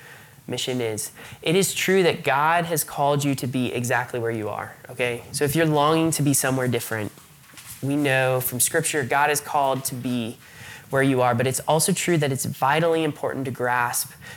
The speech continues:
that the reason he has put you there is why.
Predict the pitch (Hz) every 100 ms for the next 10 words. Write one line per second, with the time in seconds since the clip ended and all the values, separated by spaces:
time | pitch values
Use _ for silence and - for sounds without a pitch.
0 | - 143 143 131 156 185 165 170 165 160
1 | 151 147 135 - 151 147 147 147 131 120
2 | 120 127 127 123 113 107 -